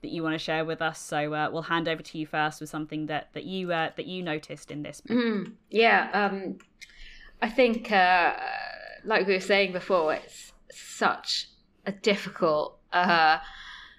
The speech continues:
Speaker 2: it's such a difficult, uh, thing to com-, compa-, compartmentalize this, like, whole speech. I found myself kind of watching up to the point at which we're talking today, and then just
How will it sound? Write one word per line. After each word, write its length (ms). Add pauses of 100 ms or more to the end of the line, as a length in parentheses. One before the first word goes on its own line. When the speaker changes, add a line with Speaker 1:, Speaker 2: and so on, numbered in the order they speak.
(120)
Speaker 2:
it's 160
such 180
a 60
difficult, 640
uh, 180
thing 220
to 100
com-, 320
compa-, 680
compartmentalize 1400
this, 320
like, 240
whole 140
speech. 480
I 60
found 320
myself 640 (460)
kind 140
of 60
watching 340
up 280
to 440 (140)
the 60
point 260
at 80
which 200
we're 120
talking 340
today, 540
and 180
then 160
just 400